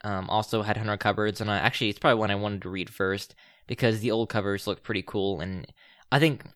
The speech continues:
let me go, I'll, I'll say with Hundred Cupboards, the plot of Hundred Cupboards is a boy goes to live with his, uh, his aunt and uncle in Kansas, and while he's sleeping in the attic, he scrapes away the wall, and there are a hundred cupboards leading to a hundred different worlds. That's the plot.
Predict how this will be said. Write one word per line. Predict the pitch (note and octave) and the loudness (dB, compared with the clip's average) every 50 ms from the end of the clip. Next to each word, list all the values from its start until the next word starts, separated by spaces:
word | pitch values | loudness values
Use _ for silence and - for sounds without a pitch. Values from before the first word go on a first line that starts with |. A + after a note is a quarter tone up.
| _ _ _ _ _ _ _ _ _ _ _ - | _ _ _ _ _ _ _ _ _ _ _ -2
let | C#3+ | 2
me | E3 D3 | 4 6
go, | C#3 B2 A#2 - - | 6 6 4 2 2
I'll, | C3 C#3 - - | 2 2 2 2
I'll | C3+ C3+ | 0 0
say | - D#3 D#3 | 2 2 2
with | D3 B2+ | 2 2
Hundred | A#2 A#2 B2 A#2+ G#2 | 2 2 0 0 2
Cupboards, | B2 A2 A2+ A#2 G2+ - | 0 2 2 0 -2 -4
the | A2 | -8
plot | - D3+ C#3+ C3+ B2 | 0 4 4 4 4
of | A2 | 4
Hundred | A#2+ A#2 A2+ G#2+ | 0 0 0 0
Cupboards | - A2+ G#2 G2 G#2+ G2+ F2+ - | 0 0 0 2 0 -2 -2 -2
is | F2+ G#2 G2+ G2+ G2 F#2+ - - - - - - - - - _ - - | -2 0 0 0 -2 -4 -8 -10 -10 -14 -20 -20 -20 -20 -20 _ -8 -6
a | A2 G#2+ | -4 0
boy | A#2+ A#2+ A#2 A2+ A#2 G#2+ | 4 6 6 6 6 4
goes | A#2 A2 A2 - | 2 0 0 0
to | - A2 | -4 -6
live | G#2 G2+ | -4 -2
with | G#2+ G#2 | -2 -2
his, | G2+ G2 - - - - - - _ _ - | -2 -4 -8 -14 -16 -18 -20 -20 _ _ -8
uh, | A2+ G#2 G2+ G2+ | -4 -4 -2 -2
his | F#2 G2+ G2+ | -2 -2 -2
aunt | G#2+ A2+ A2 G#2 | -2 -2 -2 -2
and | |
uncle | - G#2+ G#2+ - G2+ G2+ G2+ G2+ - - | -4 -6 -4 0 0 0 0 0 -4 -8
in | A#2 G#2+ | -10 -8
Kansas, | - A2 G2 G2 G2+ G2 G2 G2 G2 - - - - _ - - _ _ _ _ _ - | -4 -2 -2 -2 -2 -2 -4 -6 -4 -6 -8 -12 -12 _ -20 -20 _ _ _ _ _ -6
and | G#2 G#2 G#2 G#2 | -4 -2 0 0
while | G#2+ G#2+ | 0 0
he's | G#2+ G#2 - | 0 -2 -2
sleeping | - B2+ A#2 - A#2 A2+ | -2 -2 0 0 0 0
in | A2+ | 0
the | A2 - | 0 2
attic, | G2 G#2 G#2 G#2 G#2 F2 - - - - | 2 2 2 2 0 -2 -4 -10 -16 -8
he | - - G#2+ G#2+ G2+ G2 G2+ | -2 0 0 2 2 0 -2
scrapes | - - - A2+ G#2+ - - | -4 -2 0 0 0 0 0
away | G#2+ G#2+ | -2 0
the | G2 G2 | 0 0
wall, | F#2+ F2+ F#2 F2+ F2+ F2+ F#2 - | 0 2 2 2 2 2 0 -2
and | - F#2+ F#2+ F#2 F#2 F#2 | -4 -4 -4 -4 -6 -2
there | G2 G2+ G2 | 0 2 2
are | F#2+ | 2
a | G2 | 2
hundred | G#2+ A2 G#2+ G#2 - | 0 0 -2 -2 0
cupboards | G#2 G2 F#2+ G2 F#2+ - | -2 0 0 0 -4 -4
leading | G2+ G#2 E2 D#2+ - | -4 -6 -6 -6 -6
to | G2 D#2 | -6 -8
a | F2+ | -6
hundred | G#2 F#2+ F2+ | -6 -8 -10
different | - - - - - | -10 -12 -14 -10 -10
worlds. | F2 E2+ - - - - - - | -8 -8 -8 -10 -14 -12 -2 -2
That's | A2+ - - | -2 -2 -2
the | - G2 F2+ E2 D2+ - - | -4 -4 -4 -4 -6 -8 -8
plot. | - B1+ G1+ - - | -4 -4 -4 -4 -6